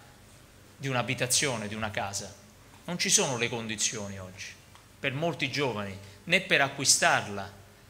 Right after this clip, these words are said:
se non attraverso un mutuo. Per fare un mutuo ci sono tasse sui mutui che sono molto alte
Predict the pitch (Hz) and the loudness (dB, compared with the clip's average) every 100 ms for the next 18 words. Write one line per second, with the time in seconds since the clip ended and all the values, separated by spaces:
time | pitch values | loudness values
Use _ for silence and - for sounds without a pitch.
0 | - - - - - - 139 147 160 190 | -20 -20 -20 -20 -4 2 2 2 2 0
1 | 180 - 131 139 - 143 151 160 117 110 | -2 -2 0 2 0 0 -4 -6 -6 -10
2 | - - - - - - - - - - | -12 -18 -20 -20 -20 -20 -20 -20 -20 -6
3 | - 135 143 131 127 131 131 139 160 165 | -4 2 4 4 2 -2 -2 -2 -4 -4
4 | - - - - - - 139 147 127 110 | -14 -20 -20 -20 -12 -2 2 2 2 4
5 | 175 160 - 151 147 143 139 135 127 123 | 6 6 6 4 0 -2 -2 -2 -2 -2
6 | - 127 120 113 123 110 110 104 135 139 | -2 -4 -4 -6 -4 -2 -4 -8 -12 -14